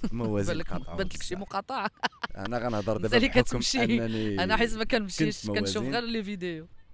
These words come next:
Speaker 1: كذب عليك، كذاب يقول لك كاينة مقاطعة زعما. أه، أنا في راسي كون كنستعمل المقاطعة على حق وطريقة، كنت من واحد الناحية نقدر نفرح، عرفتي علاش؟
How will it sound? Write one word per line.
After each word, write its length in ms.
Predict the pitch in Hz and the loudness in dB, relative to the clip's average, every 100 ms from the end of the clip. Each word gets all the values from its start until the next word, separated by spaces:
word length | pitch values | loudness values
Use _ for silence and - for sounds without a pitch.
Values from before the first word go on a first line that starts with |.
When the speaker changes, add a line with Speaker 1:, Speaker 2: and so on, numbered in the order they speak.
| - | -10
Speaker 1:
كذب 180 | - 131 | 0 2
عليك، 240 | 107 117 - | 2 0 -2
كذاب 120 | 117 104 | 0 2
يقول 120 | 98 | 0
لك 60 | |
كاينة 180 | - 92 | -2 -4
مقاطعة 460 | 87 - 85 78 71 | -4 -8 -12 -12 -14
زعما. 220 | 50 50 - - - - - - | -16 -20 -20 -20 -20 -20 -20 -14
أه، 320 | 92 92 87 - - - - | -10 -8 -10 -14 -20 -8 0
أنا 140 | 240 | 0
في 100 | 269 | 2
راسي 180 | 277 277 | 0 -2
كون 100 | 240 | -4
كنستعمل 420 | - - - 104 135 | -4 -4 -2 0 0
المقاطعة 380 | 151 147 139 | 0 0 2
على 140 | 147 147 | 2 2
حق 160 | - | 2
وطريقة، 540 | 160 180 208 - 202 - - - | 2 4 2 0 0 -2 -12 -2
كنت 220 | 196 202 | -2 -2
من 60 | 190 | -6
واحد 140 | 156 | -6
الناحية 240 | 151 190 220 | -4 -4 -4
نقدر 240 | 226 202 | -4 -6
نفرح، 300 | 202 196 175 | -2 -2 -2
عرفتي 300 | 170 110 - | -4 -6 -8
علاش؟ 360 | 185 156 143 | -4 -4 -4